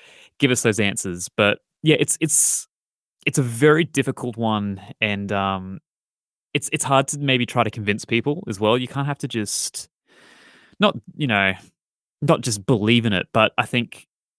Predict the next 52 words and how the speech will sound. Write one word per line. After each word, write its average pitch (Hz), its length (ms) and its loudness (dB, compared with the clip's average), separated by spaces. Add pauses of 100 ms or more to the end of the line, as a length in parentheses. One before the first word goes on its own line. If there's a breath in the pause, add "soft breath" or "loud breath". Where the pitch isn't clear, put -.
(180)
there's 123 480 4
a 123 60 -2
reason 120 360 2
why 101 800 0
I 117 60 -8
think 107 220 -10
some 110 160 -6
of 104 120 -4
us - 160 -4
who 98 380 0
maybe 107 260 0
are 95 40 -2
a - 40 -2
bit 104 180 -4
more 110 180 -8
open 104 300 0
to 117 180 -2
it - 120 -6 (140)
as 104 100 -10
well 107 200 0
and 101 100 -8
can 107 140 -12
kind 98 320 -6
of 92 380 -6 (800 loud breath)
make 123 140 2
a 120 40 2
lot 123 120 2
more 107 120 -2
sense - 580 0 (160)
of 120 80 -6
it 117 80 -2
as 110 100 -6
well. 120 140 2
Like, 110 160 0
you 131 80 -2
do 165 120 6
have 160 100 2
to - 60 -14
be 151 100 2
quite 127 240 2
open-minded, 104 580 -2
but - 280 2
in 180 80 2
the 151 60 2
same 170 200 4
time, 127 480 4
I'm, 120 240 -2
I'm 123 100 -2
extremely 117 320 -4
skeptical. 104 560 -6
You - 80 -8
know, 98 280 -4